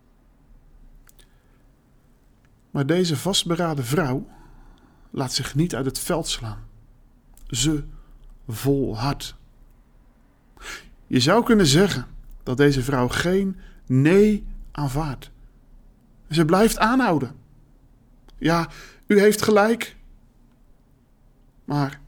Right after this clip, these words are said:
die honden eten toch de kruimels ook op die van de tafel vallen." Ze is niet te groot om zich te vernederen voor de Heer Jezus.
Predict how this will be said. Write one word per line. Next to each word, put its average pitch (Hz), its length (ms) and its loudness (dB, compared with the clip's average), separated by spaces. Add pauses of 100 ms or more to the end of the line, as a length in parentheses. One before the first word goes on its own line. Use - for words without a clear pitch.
(540)
die 135 180 0
honden 156 440 -2
eten 160 400 -2
toch 147 240 -6
de 135 120 0
kruimels 156 580 -2
ook 127 200 -6
op - 240 -6 (480)
die 139 120 -4
van 139 100 2
de 143 100 0
tafel 170 360 -2
vallen." 120 320 -12 (1500)
Ze - 180 -10
is 147 140 2
niet 165 140 0
te 156 100 2
groot 185 440 2
om 143 100 2
zich 143 200 0
te 147 140 0
vernederen 151 680 2
voor 147 140 2
de 139 80 2
Heer 139 240 2
Jezus. 139 580 -4